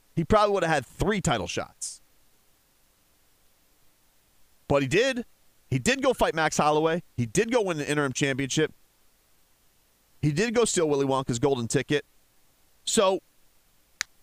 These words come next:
you have all these guys up there atop this division who have earned their chance to fight for the undisputed championship. And yet, all I'm saying to Conor McGregor is, go win a fight. Go beat Cowboy.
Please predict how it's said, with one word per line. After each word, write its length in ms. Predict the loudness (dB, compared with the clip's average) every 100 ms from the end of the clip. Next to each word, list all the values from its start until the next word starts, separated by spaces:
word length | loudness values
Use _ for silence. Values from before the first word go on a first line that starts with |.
| _
you 120 | 2
have 180 | 4 4
all 180 | 2 2
these 180 | 0 0
guys 360 | 2 2 2
up 120 | -2 -4
there 360 | -4 -2 -4 -8 _ _ _ _ _
atop 320 | -2 2 2 0
this 140 | -4
division 640 | -4 -2 -2 -2 -4 -8 -16 _ _ _ _ _ _ _ _ _
who 400 | -2 -2 -2 0
have 220 | 0 -2 -4 _
earned 560 | -2 0 0 -2 -4 -8 _ _
their 260 | -2 0 2
chance 640 | 0 0 0 0 -4 -8 -14 -4
to 100 | -2
fight 280 | 2 0 0
for 80 |
the 160 | -4 -4
undisputed 440 | -4 -4 -4 -4
championship. 640 | -2 -2 -2 -4 -4 -6 -8 _ _ _ _ _ _ _ -4
And 160 | -2
yet, 200 | 0 -2 -4 _ _ _ _
all 240 | 2 2 2
I'm 160 | 0
saying 300 | 0 -2 -2
to 80 | -2
Conor 300 | -2 -2 -4
McGregor 420 | 0 0 0 -2
is, 200 | -2 -6 -4
go 100 | -2
win 160 | -2 -4
a 40 |
fight. 340 | -2 -2 -4 -8 _ _ _ _ _ -2
Go 100 | 0
beat 160 | -2
Cowboy. 380 | -2 -2 -2 -8